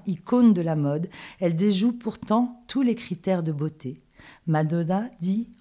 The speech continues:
On nous autorise à être jolie, sexy, polie. On nous autorise à être une gentille fille, mais surtout à ne pas parler trop fort ou déjouer les codes de beauté. Ce qui semble féminin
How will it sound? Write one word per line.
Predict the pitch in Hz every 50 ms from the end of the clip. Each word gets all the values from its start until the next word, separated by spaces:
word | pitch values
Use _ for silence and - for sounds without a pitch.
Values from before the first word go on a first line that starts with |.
| _ _ -
On | 165 170
nous | 170 170 165 160
autorise | 196 190 190 - 185 160 180 190 190 170 170
à | 160
être | 151 156 151 - - - _ 170
jolie, | 143 135 147 196 190 165 156 151 160 - _ _ _ _ _ _ _
sexy, | - - - 226 220 - - - 160 160 - - - - _ _ _ _ _ -
polie. | - 233 208 175 170 - - - - - - - -
On | 175 175
nous | 180 180 170 196
autorise | 214 214 214 214 196 214 233 202 196
à | 175
être | 180 180 - -
une | 175 165
gentille | 143 190 202 - - - 180
fille, | - - - 160 147 143 135 143 - _ - 156
mais | 165 165
surtout | 160 - 208 - - - 254 247 247 - - - - - - -
à | 170 165
ne | 160 165 160
pas | 165 - 185 180
parler | - - 147 143 147 151
trop | 151 - - 147
fort | 135 - - - 143 135 139 139 143 - - -
ou | 190 160 151 143 143
déjouer | 131 143 151 151 139 139 156 156
les | 143 139 127
codes | - - - 147 143 135 127
de | 135 131
beauté. | 131 143 139 127 - - 123 - - _ -
Ce | - - 185
qui | 185 - - -
semble | - - 240 226 208 185 180
féminin | - - - 220 202 190 190 180 175 175 190 233